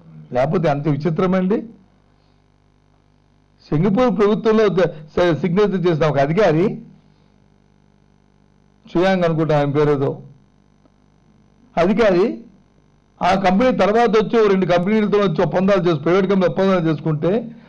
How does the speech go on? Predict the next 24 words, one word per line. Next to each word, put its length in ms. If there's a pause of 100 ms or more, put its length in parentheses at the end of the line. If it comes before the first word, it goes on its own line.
(120)
ఆ 100
రెండు 220
కంపెనీలు 380
మళ్ళీ 220
ఒక 180
కంపెనీ 280
అయ్యి 320 (500)
ఇక్కడ 240
రాజీనామా 440
చేసి 380 (1300)
ఆ 160
కంపెనీ 360
సీఈఓ 280
అవుతారంట. 500 (680)
ఆ 100
కంపెనీతో 460
ఆంధ్ర 200
రాష్ట్ర 220
ప్రభుత్వం 280
వచ్చి 220 (260)
వ్యవహారం 400
చేయాలంట. 380
ఇది 160
ఎక్కడ? 260